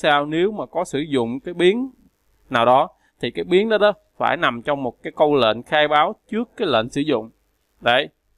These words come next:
Do cái thứ tự chạy của chương trình chưa chắc nó đúng với cái thứ tự mà chúng ta viết từ trên xuống dưới, cho nên chúng ta có một cái quy ước khác về cái việc này, đó chính là cái chỗ mà sử dụng dữ liệu phải nằm sau,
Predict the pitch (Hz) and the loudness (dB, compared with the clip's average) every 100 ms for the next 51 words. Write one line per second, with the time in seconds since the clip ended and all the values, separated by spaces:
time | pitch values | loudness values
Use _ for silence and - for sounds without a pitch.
0 | _ _ _ 147 165 170 202 - 233 233 | _ _ _ 2 2 2 -6 -4 -4 0
1 | 127 131 107 117 156 165 147 123 117 170 | -2 0 -2 -4 -6 -8 -6 -8 -4 -2
2 | 165 208 226 196 196 196 247 226 226 277 | -2 -2 -4 -4 -2 -2 0 0 -2 -4
3 | 240 240 135 113 135 127 170 196 156 156 | -6 -2 0 2 2 0 -2 2 2 2
4 | 214 135 120 156 156 185 185 214 247 _ | 0 -2 0 0 0 2 2 2 -2 _
5 | _ - 156 156 185 185 156 185 185 151 | _ 0 0 2 0 0 0 0 -6 -6
6 | 180 160 160 185 - 220 254 _ _ _ | -4 0 2 0 2 0 -2 _ _ _
7 | _ 131 123 180 143 143 127 117 151 185 | _ -4 -2 -2 0 2 0 -2 -8 -4
8 | 170 123 135 175 131 110 156 160 - 147 | -2 -2 -4 -4 0 0 -2 -6 -4 -2
9 | 151 120 131 156 139 113 123 - 107 110 | 0 0 0 2 4 2 -2 -6 -2 -2
10 | 160 165 123 120 - 165 156 160 | -2 -4 -4 -12 -4 2 4 4